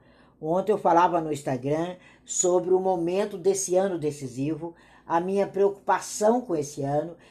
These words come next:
e a minha preocupação com a maioria das pessoas que eu conheci que não se prepararam para dois mil e vinte e dois. Não entenderam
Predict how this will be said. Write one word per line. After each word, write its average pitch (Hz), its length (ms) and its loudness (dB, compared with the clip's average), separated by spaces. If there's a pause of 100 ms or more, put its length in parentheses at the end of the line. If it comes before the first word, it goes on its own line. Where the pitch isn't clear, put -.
(160)
e 208 160 2
a 233 120 6
minha 233 440 -2
preocupação 170 760 -4
com 233 80 2
a 214 60 2
maioria 202 840 2
das 170 160 -4
pessoas 165 480 -4
que - 60 -6
eu 139 80 -2
conheci 156 600 -4 (280)
que 233 160 0
não 233 360 4
se 262 220 -4
prepararam 175 840 2
para 175 120 -4
dois 175 280 -4
mil 143 240 -4
e - 20 -6
vinte 151 260 -10
e 165 40 -6
dois. 120 400 -4 (460)
Não 254 460 4
entenderam 175 960 2